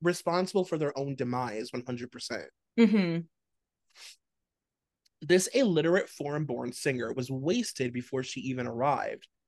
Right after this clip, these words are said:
Speaker 1: While waiting for her driver, she was doing bumps of coke in front of a dozen people, and that is Camilla. <laughs>
Speaker 2: At an after party, this one named A-list singer was complaining how her boyfriend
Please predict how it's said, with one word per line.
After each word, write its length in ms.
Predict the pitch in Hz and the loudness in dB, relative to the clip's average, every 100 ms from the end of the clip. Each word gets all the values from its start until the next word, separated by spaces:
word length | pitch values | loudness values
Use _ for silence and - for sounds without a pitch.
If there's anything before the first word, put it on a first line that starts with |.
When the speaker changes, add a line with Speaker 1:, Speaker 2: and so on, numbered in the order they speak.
| _ _ - | _ _ 4
Speaker 1:
While 220 | 143 147 | 4 6
waiting 300 | 165 202 220 | 4 4 2
for 120 | 175 | 2
her 140 | 151 | 0
driver, 560 | 135 127 104 107 104 123 | 0 -2 -4 -2 -2 -2
she 140 | - | 0
was 120 | 147 131 | 0 0
doing 240 | 135 131 | -2 -2
bumps 400 | 127 175 196 - | 0 0 0 -6
of 100 | 220 | -8
coke 320 | - 127 120 | -4 -4 -2
in 60 | 127 | -6
front 200 | - 135 | -4 -4
of 60 | |
a 60 | 127 - | -4 -2
dozen 280 | 135 147 131 | -2 0 -6
people, 600 | - 87 - 87 117 - _ _ _ _ _ - | -10 -14 -8 -6 -6 -10 _ _ _ _ _ -6
and 100 | 127 | -2
that 80 | 127 | 0
is 160 | 135 | 0
Camilla. 640 | - - 143 117 - 175 - _ _ | -2 -2 -2 0 2 2 0 _ _
<laughs> 280 | _ - - 285 - - _ _ _ _ _ _ _ _ _ _ _ _ _ _ - | _ -8 -4 -4 -6 -14 _ _ _ _ _ _ _ _ _ _ _ _ _ _ 6
Speaker 2:
At 180 | 262 277 | 8 10
an 120 | 294 | 8
after 400 | 320 403 - 359 | 6 4 4 0
party, 400 | - 202 180 185 | 4 4 4 4
this 240 | 202 202 | 0 2
one 240 | 233 247 302 | 6 6 8
named 320 | 240 214 220 196 | 6 4 2 2
A-list 360 | 190 185 180 | 2 2 0
singer 300 | - 247 226 | 2 4 4
was 220 | 226 214 | 4 2
complaining 640 | - 226 214 269 269 330 403 330 | 2 0 2 2 4 4 0 0
how 160 | 233 | 0
her 160 | 196 214 | 4 4
boyfriend 720 | 175 202 262 302 185 175 180 | 6 10 10 8 4 2 0